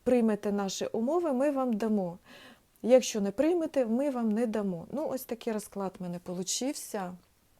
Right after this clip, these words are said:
Дякую вам за увагу. Тримаймося, все буде добре.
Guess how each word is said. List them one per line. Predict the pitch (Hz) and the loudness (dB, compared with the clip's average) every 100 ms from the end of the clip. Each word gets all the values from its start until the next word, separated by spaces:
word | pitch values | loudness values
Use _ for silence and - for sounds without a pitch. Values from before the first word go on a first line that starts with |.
| _ _ _ - _ - - - - - - - | _ _ _ -20 _ -20 -20 -20 -20 -20 -20 -6
Дякую | 190 226 226 220 | 2 2 2 0
вам | 208 196 | 0 0
за | 202 202 | 0 0
увагу. | 208 277 320 277 277 277 285 - - - _ _ _ - - - _ _ 202 - | 0 0 0 2 2 2 -4 -16 -20 -20 _ _ _ -20 -20 -20 _ _ -14 2
Тримаймося, | 277 240 208 190 196 214 - 240 240 277 302 _ _ | 4 4 2 2 2 0 -2 -2 -2 -4 -12 _ _
все | - - 233 | -4 2 2
буде | 233 226 | 4 2
добре. | 196 196 185 214 214 | 4 2 2 0 -2